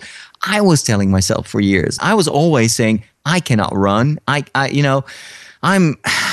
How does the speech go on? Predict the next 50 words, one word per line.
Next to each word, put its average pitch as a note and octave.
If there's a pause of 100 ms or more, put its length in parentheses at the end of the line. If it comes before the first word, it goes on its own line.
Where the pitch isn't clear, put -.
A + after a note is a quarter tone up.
(100)
I F#3
don't F#3
have C#3
time C#3+
to -
eat, C#3
to D3
prepare C#3
a, A#2+
a, A#2+ (140)
a A#2+
proper C3
meal. C#3+ (320)
Oh, E3
I D3
deserve D#3
this C3
bag A#2+
of A2
chips -
now C3
and A2
watching A#2+
T A#2
V A#2+
for C3+
four A#2
hours. A2
I B2+
worked B2+
hard." A#2
And B2+
so E3+ (360)
th-, E3
there's G#3+
this G#3
kind B3
of F3
this D3
self-pity F3+ (280)
that D#3
is, C#3+
that D#3
is D3+
a D3+
v-, C3+
that -
almost G#3+
strangles F3+
you. F#2